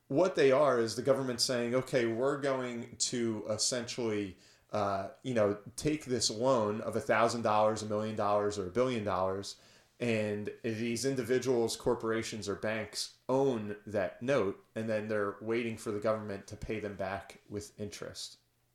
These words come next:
So the question is, as the debt balloons and the G D P doesn't keep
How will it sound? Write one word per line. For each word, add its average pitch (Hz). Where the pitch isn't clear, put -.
So -
the 113
question 139
is, 104
as 123
the 117
debt 123
balloons 113
and 110
the 110
G 120
D 123
P 123
doesn't 117
keep -